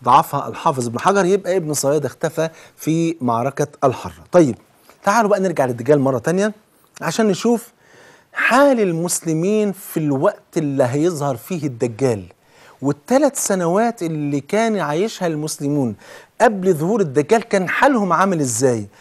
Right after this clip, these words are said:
والدجال لما هيظهر هيظهر امتى وهيظهر فين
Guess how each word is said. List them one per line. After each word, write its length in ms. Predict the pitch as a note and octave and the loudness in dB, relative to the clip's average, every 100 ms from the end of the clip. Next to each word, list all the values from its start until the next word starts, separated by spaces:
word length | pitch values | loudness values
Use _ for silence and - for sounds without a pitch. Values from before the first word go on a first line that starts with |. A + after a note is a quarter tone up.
| - - | -18 0
والدجال 640 | E3 D3+ - D#3 B3 D4 | 2 6 4 6 4 4
لما 280 | A#3 G3 E3+ | 2 2 4
هيظهر 480 | F#3+ F3 C#3+ B2 G#2+ | 4 2 2 -2 -2
هيظهر 600 | B2 F#3+ C4+ D#3+ D#3+ C3+ - G#3+ | 2 4 4 2 2 0 0 2
امتى 400 | C#4 B3 A#3+ C#4 C#4 _ _ _ _ _ | 4 4 4 2 2 _ _ _ _ _
وهيظهر 760 | C3 C#3+ D#3+ F3 A#3 E3+ D#3+ D#3+ | 2 4 8 8 6 4 2 0
فين 580 | - G#3+ B3 C4+ C#4 | 0 2 6 6 4